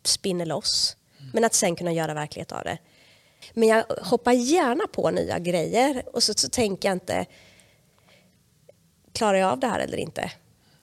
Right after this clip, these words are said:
Speaker 1: Å andra sidan så vill jag ju göra alla de här grejerna. Jag hade ju en väldigt tydlig vision och fortfarande väldigt tydlig vision egentligen vad jag vill med kulturskolan.
Speaker 2: Mm.
Speaker 1: Ehm, och den är verkligen,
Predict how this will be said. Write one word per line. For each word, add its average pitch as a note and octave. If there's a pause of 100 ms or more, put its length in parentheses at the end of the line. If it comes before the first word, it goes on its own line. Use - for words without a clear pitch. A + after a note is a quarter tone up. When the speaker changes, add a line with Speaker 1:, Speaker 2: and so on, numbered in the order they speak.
(380)
Speaker 1:
Å G#3+
andra G#3+
sidan G3
så G3
vill E3+
jag E3+
ju F#3
göra F3
alla E3+
de E3
här E3+
grejerna. E3
Jag F#3
hade -
ju B3
en A#3
väldigt F3+
tydlig E3
vision F3+ (300)
och -
fortfarande -
väldigt C#4+
tydlig E3
vision -
egentligen F3+
vad G3+
jag - (380)
vill G#3 (200)
med F3+
kulturskolan. E3+ (220)
Speaker 2:
Mm. C3 (580)
Speaker 1:
Ehm, F#2 (1400)
och G#3+
den A#3+
är F#3
verkligen, -